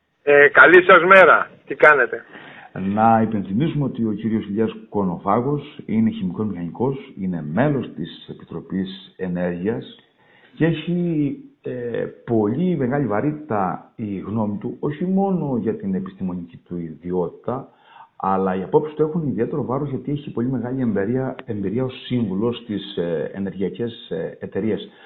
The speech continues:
Speaker 2: Κύριε Κονοφάγο, ήθελα να ξεκινήσουμε την κουβέντα μας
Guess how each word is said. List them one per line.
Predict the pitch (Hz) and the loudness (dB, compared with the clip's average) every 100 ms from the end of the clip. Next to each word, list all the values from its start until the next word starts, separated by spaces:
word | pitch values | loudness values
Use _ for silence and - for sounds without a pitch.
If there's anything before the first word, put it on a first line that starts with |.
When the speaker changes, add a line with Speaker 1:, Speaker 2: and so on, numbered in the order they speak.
| - - - _ _ | -20 -18 -20 _ _
Speaker 2:
Κύριε | - - 185 | -8 2 4
Κονοφάγο, | 208 175 165 196 175 | 4 2 0 2 2
ήθελα | 170 160 190 175 - - _ _ - 127 | 0 2 2 2 -2 -10 _ _ -10 -4
να | 120 117 104 85 | 0 0 0 -2
ξεκινήσουμε | 139 - - 143 180 | -4 -2 -2 -2 -4
την | 123 | -2
κουβέντα | 101 107 90 | 0 2 2
μας | 92 117 - | -2 -4 -6